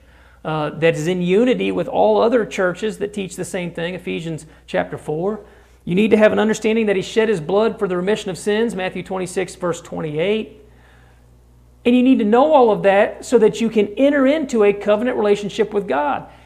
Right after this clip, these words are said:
You do that starting out by repenting of your sins. Jesus says if you won't repent of your sins, uh, you're gonna be damned. Luke thirteen three and five, He says, "Nay, I tell you, but except you repent, you shall all, you shall all likewise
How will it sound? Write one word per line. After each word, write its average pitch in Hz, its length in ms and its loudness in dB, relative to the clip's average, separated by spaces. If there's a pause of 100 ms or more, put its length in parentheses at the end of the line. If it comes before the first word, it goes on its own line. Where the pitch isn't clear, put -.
You 190 140 -2
do 262 200 4
that 247 560 2
starting 233 440 4
out 285 280 0
by 208 180 4
repenting 202 680 -2
of 247 100 0
your 254 120 -2
sins. 277 420 -6
Jesus 254 380 -4
says 220 180 2
if - 100 -4
you 277 120 -2
won't 262 120 0
repent 247 300 -2
of 233 80 -2
your 196 140 -2
sins, 269 560 -4 (640)
uh, 156 300 -6 (800)
you're 226 180 -2
gonna 302 180 0
be 262 120 -2
damned. 226 580 -4 (640)
Luke 208 220 -2
thirteen 220 340 2
three 214 200 0
and 190 120 -4
five, 226 300 0
He - 20 -8
says, 170 180 -4
"Nay, 214 200 0
I 208 60 2
tell 247 180 0
you, 233 120 2
but 180 140 0
except 214 320 0
you 208 80 -2
repent, 240 320 0
you 208 80 -4
shall 202 200 -2
all, 226 520 0
you 196 80 -6
shall 185 220 -4
all 196 200 0
likewise 180 680 0